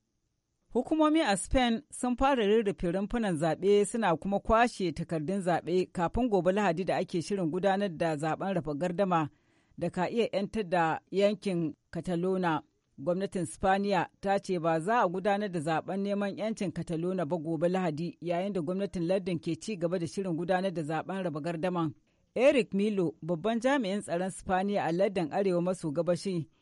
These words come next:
ya ce 'yan sanda sun riga sun toshe rabin sama da rumfunan zaɓe dubu biyu da ɗari uku da za a gudanar da zaɓen raba gardaman.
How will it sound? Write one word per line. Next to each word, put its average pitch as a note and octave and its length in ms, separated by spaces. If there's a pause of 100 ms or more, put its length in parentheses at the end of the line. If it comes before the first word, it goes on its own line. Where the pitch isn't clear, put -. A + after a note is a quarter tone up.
(220)
ya A3 220
ce B3+ 160
'yan B3 180
sanda G#3 560
sun B3+ 200
riga F#3+ 260
sun G#3+ 180
toshe A3+ 360
rabin G3 280
sama A3 260
da E3 100
rumfunan F#3+ 560
zaɓe D#3 360
dubu G#3 340
biyu G#3 360
da E3 120
ɗari E3+ 300
uku F#3+ 220
da D#3 120
za F#3+ 160
a F3 60
gudanar F3+ 420
da D#3+ 80
zaɓen D#3+ 360
raba D#3+ 160
gardaman. E3 520